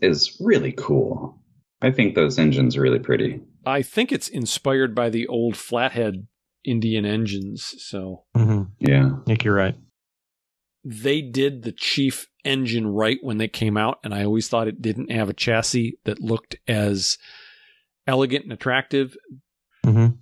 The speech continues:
Speaker 2: This one is an all-tubular chassis that actually l-, fits the engine and fits the, the era they're trying to portray quite nicely. So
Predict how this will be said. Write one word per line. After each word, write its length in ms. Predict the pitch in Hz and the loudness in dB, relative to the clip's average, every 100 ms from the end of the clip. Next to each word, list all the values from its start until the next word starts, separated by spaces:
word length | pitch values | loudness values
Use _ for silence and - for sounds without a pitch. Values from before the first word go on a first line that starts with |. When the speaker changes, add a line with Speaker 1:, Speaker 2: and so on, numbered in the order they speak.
| _ | _
Speaker 2:
This 220 | 143 143 | -2 -2
one 120 | 143 123 | 0 0
is 100 | 110 | 0
an 80 | |
all-tubular 960 | 110 131 135 - 143 131 131 123 120 113 _ _ _ | 2 0 0 -2 0 2 2 2 2 -2 _ _ _
chassis 440 | - 151 127 139 123 | -4 -2 -2 -2 0
that 200 | 117 - _ _ | -2 -6 _ _
actually 440 | 135 170 - 135 107 | -4 -4 -4 -4 -4
l-, 140 | 110 - 165 _ _ _ | -6 -10 -12 _ _ _
fits 280 | - 208 - | -2 -2 -4
the 180 | 151 147 | -8 -6
engine 320 | 143 147 131 | -4 -2 -2
and 140 | 120 107 | -2 -2
fits 340 | - 143 - - | -4 -4 -6 -6
the, 320 | 131 117 104 - _ _ - - - - - - _ _ - | -2 0 -2 -8 _ _ -20 -20 -20 -20 -20 -20 _ _ -4
the 180 | 123 - | -2 0
era 260 | 139 135 | 2 2
they're 180 | 117 110 | 2 -2
trying 360 | 101 135 123 110 | -2 -2 -2 -2
to 100 | 110 | -4
portray 640 | - 110 95 - 123 107 | -2 -4 -2 0 2 0
quite 460 | - 101 143 131 131 | -2 -6 -2 -2 -2
nicely. 500 | 117 101 - 110 - | -8 -8 -6 -8 -8
So 340 | - 104 90 | -6 -6 -6